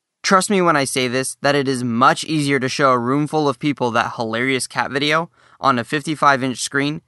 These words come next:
compared to your five inch smartphone. All right, have I sold you on the idea of a smart T V yet? Well, before you go out and buy the latest and greatest smart T V model, check out next week's episode of Tech Talker,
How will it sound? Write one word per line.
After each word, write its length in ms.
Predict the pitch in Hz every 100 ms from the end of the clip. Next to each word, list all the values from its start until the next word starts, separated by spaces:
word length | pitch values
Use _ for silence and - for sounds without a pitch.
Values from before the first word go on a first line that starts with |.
| _
compared 420 | - 170 - 180 160
to 40 |
your 140 | 135
five 340 | 117 - 131 120
inch 340 | 113 104 -
smartphone. 500 | - 110 - 50 50 - _ _ _ _ _ _ _ _ _
All 100 | 143
right, 180 | 120 113
have 160 | - 156
I 80 | 226
sold 340 | - 180 175
you 140 | 180
on 160 | 170 165
the 100 | 147
idea 260 | 135 127 135
of 60 |
a 60 | 123
smart 300 | - 131 117
T 140 | 127
V 160 | 117 117
yet? 260 | 113 113 - _ _ _ _ 143
Well, 220 | 139 170 139
before 360 | 143 - 208
you 120 | 220
go 140 | 190 180
out 240 | 139 143
and 120 | 139 127
buy 220 | 120 123
the 140 | 120
latest 440 | 110 120 156 180 -
and 240 | 139 160
greatest 320 | 147 147 143 -
smart 200 | 151 135
T 140 | 135
V 160 | 117 110
model, 400 | 110 107 107 - _ _
check 220 | - 165
out 220 | 180 175 -
next 360 | 131 131 -
week's 200 | 175 151
episode 500 | - 143 131 135 127
of 140 | 117 -
Tech 200 | 143 131
Talker, 400 | 123 110 113